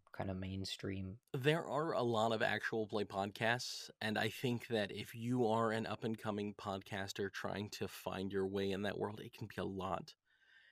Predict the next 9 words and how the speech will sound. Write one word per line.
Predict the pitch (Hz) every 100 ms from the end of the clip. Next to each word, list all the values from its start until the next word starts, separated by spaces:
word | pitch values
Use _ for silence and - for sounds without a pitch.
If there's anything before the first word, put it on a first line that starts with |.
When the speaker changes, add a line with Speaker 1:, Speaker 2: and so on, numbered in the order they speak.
| _
Speaker 2:
And | - 104 98
that's | 104 113 -
why | 110 113
we | 101 113
went | 107 98 -
a | -
completely | - 98 - - 117 110 107 104
different | 107 98 - -
way. | 92 90 113